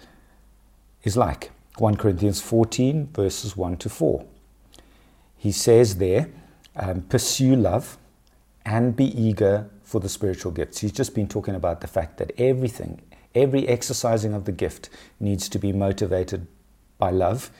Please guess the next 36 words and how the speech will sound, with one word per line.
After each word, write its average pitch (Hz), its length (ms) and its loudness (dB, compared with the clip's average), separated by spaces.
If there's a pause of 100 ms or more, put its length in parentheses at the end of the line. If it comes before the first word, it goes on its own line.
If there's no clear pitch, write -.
(300)
if 110 200 -2
it 104 80 0
is 95 140 -2
to - 80 -4
count. - 400 -8 (840)
"Pursue 185 340 4
love, 95 380 2 (140)
be 131 240 2
eager 143 220 4
for 120 120 0
the 110 60 0
spiritual 95 440 -2
gifts, 85 260 -6
especially 104 720 -2
that 101 160 2
you 127 120 0
may 147 160 0
prophesy. - 480 -2 (960)
For 151 120 6
the 135 80 8
one 147 180 8
speaking 151 400 4
in 156 120 4
tongues 117 380 0
does 120 200 -2
not 120 180 0
speak 113 300 -2
to - 100 -2
people, 104 400 0
but 131 200 0
to - 80 -4
God. 82 320 -2 (840)
For - 160 -6
no 101 160 4
one 117 160 6
understands. 120 720 0